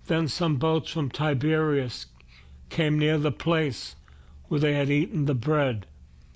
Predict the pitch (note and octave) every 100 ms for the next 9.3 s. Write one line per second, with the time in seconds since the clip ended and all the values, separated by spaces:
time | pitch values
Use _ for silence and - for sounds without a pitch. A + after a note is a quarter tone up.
0 | - - D3 D3+ - D#3 C3+ C#3+ D3 D3
1 | C3 C3 A2+ C#3 C#3 B2+ - D3+ C3+ A2+
2 | - - - - - - _ _ _ -
3 | - D#3 A#2+ D#3 D3 A#2+ G#2 _ _ _
4 | _ - C#3+ A#2+ C3 D3+ D#3 C#3 A2 -
5 | _ E3 D3 C#3 - F3 D3 - - -
6 | _ _ - C#3 - D3+ - D3+ D3+ -
7 | - B2 - - _ _ - - - C#3
8 | C#3 C#3+ D#3 - D#3 A#2 D3+ - D#3+ C#3+
9 | B2+ A2+ -